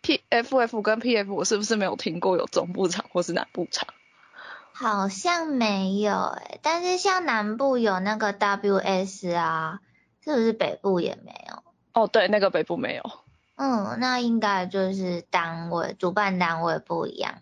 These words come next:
Speaker 2: 吧。
Speaker 1: 嗯。
Speaker 2: 然后还有就是之前五月会有I C E，但是今年I C E毕业了。
Speaker 1: 对。
Speaker 2: 其实我还蛮喜欢I C E的欸，就是我觉得场地也不错，然后规划也蛮好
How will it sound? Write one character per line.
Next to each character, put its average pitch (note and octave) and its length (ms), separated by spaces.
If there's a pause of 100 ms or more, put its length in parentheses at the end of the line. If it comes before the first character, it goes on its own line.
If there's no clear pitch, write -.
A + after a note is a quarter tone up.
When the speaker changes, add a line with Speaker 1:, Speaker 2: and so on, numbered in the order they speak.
Speaker 2:
吧。 - 160 (500)
Speaker 1:
嗯。 F3 500 (600)
Speaker 2:
然 A3 180
后 B3 180
还 A3 240
有 G3+ 240
就 G#3+ 200
是 A3+ 200
之 A3 240
前 G3 380
五 F3 220
月 G#3 280
会 G3 320
有 E3 260 (120)
I F3 180
C F#3 220
E， E3+ 580 (1040)
但 A#3 200
是 A#3+ 140
今 B3 240
年 A#3+ 180
I B3+ 280
C C4 100
E C4 260
毕 C4 380
业 C4 320
了。 - 680
Speaker 1:
对。 F#3+ 120
Speaker 2:
其 F#3 80
实 E4+ 80
我 - 100
还 G3 220
蛮 G3+ 320
喜 G#3 140
欢 F#3+ 220
I F#3+ 200
C F#3+ 140
E F3 300
的 - 180
欸， - 300
就 A3+ 80
是 B3 160
我 F#3+ 180
觉 F3 160
得 F3 320
场 E3+ 380
地 G3+ 240
也 E3 200
不 - 120
错， - 480
然 F#3+ 180
后 F#3 80
规 F3+ 300
划 F#3 260
也 - 160
蛮 D#3+ 300
好 - 240